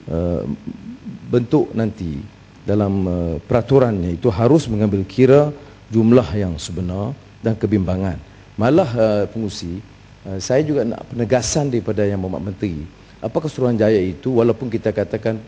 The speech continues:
eh, menumpukan perhatian kebanyakan di Sabah, kerana Sabah merupakan, eh, negeri yang paling banyak, eh, menghadapi masalah yang, yang berkenaan. Tetapi, eh, dari angka yang saya bacakan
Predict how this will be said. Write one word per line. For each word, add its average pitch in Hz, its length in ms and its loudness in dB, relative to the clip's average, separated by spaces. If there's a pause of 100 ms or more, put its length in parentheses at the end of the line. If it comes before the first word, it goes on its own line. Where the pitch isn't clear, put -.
(420)
eh, 95 160 -4
menumpukan 104 560 0
perhatian 110 560 -2
kebanyakan 101 400 -2
di 92 80 -4
Sabah, 101 400 0
kerana 104 160 -4
Sabah 113 320 2
merupakan, 98 480 -2 (400)
eh, 95 320 -4 (960)
negeri 113 320 2
yang 92 80 0 (320)
paling 113 320 2
banyak, 123 320 4
eh, - 480 -10 (1400)
menghadapi 120 400 2
masalah 98 400 -2
yang, 95 220 -6
yang 101 360 -2 (460)
berkenaan. 98 480 0 (480)
Tetapi, 113 380 0 (180)
eh, 98 260 0 (140)
dari 110 320 2
angka 147 320 2
yang 135 80 2
saya 110 160 -2
bacakan 98 400 -4